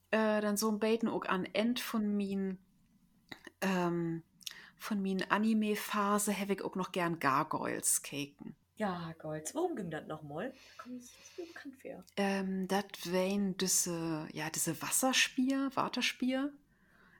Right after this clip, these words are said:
Speaker 1: in New
Speaker 2: Ja,
Speaker 1: York,
Speaker 2: ja.
Speaker 1: die schon Leben wieder wach worden sind und, äh, die habt dann da wieder diese Dürren hat, die eins organisiert hat. Du, und ist die mal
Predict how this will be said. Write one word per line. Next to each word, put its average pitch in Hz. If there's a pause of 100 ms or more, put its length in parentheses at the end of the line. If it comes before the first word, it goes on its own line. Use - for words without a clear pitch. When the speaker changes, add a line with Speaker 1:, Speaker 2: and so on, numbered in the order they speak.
Speaker 1:
in 190
New 185
Speaker 2:
Ja, 185
Speaker 1:
York, - (160)
Speaker 2:
ja. - (220)
Speaker 1:
die 196
schon 185
Leben 240
wieder 226 (260)
wach -
worden 226
sind 233
und, 185
äh, 175
die 180
habt 180
dann 170
da 160
wieder 151
diese -
Dürren -
hat, - (640)
die 151
eins 143
organisiert 143
hat. - (240)
Du, 247
und 214
ist -
die 294
mal 269